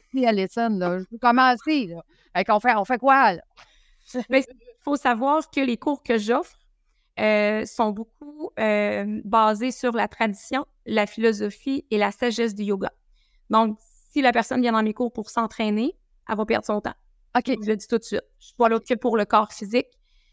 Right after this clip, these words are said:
Speaker 2: Je suis là pour le corps physique, le, le, le corps énergétique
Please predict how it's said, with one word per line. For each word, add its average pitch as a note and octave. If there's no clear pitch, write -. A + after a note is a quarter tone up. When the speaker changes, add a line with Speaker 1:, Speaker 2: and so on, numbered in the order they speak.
Speaker 2:
Je -
suis A3+
là A3+
pour A3+
le G#3
corps A3
physique, A3+
le, G#3
le, G#3+
le G#3
corps A3
énergétique G#3+